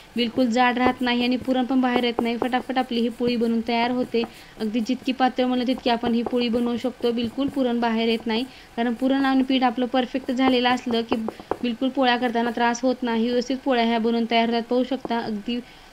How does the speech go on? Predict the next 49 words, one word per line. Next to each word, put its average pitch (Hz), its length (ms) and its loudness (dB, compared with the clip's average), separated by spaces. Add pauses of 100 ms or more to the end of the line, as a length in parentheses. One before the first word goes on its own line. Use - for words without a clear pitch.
(260)
पूर्ण 269 220 2
सगळीकडे 247 380 2
एकसारखी 247 400 0
पोळी 254 260 0
बनवून 233 300 0
तयार 233 240 2
झालेली 233 260 0
आहे. 240 100 0
गॅसवरती 240 420 -2 (100)
तवा 254 200 4
ठेवला 254 400 0
आणि 240 240 -4
गरम 254 200 0
करून 247 220 -2
घेतलं. 247 260 -2
सुरुवातीला 247 540 2
थोडंसं 233 280 -2 (100)
तेल 262 160 2
लावून 247 200 4
घ्यायचं 262 360 6
तव्याला, 233 380 6
कारण 240 260 0 (220)
तवा 247 200 6
हा 247 120 2
धुतलेला 240 440 2
असतो 254 240 0
आणि 226 160 2
पोळी 247 240 2
चिटकण्याची 233 480 0
शक्यता 240 380 0
असते, 233 300 -2 (380)
त्यामुळे 240 260 2
first 262 220 -2
time 233 120 2
आपल्याला 233 300 0
तेल 254 120 2
लावून 247 200 0
घ्यायचं. 247 400 0 (480)
अगदी 220 220 0
जेव्हा 262 300 4
असे 254 180 -2
bubbles 247 380 2
येतात 240 240 2 (240)
तेव्हा 247 200 0
आपल्याला 233 260 0
ही 233 60 -2
पोळी 247 220 -2
उलटायचं 240 540 0
आहे. 214 240 0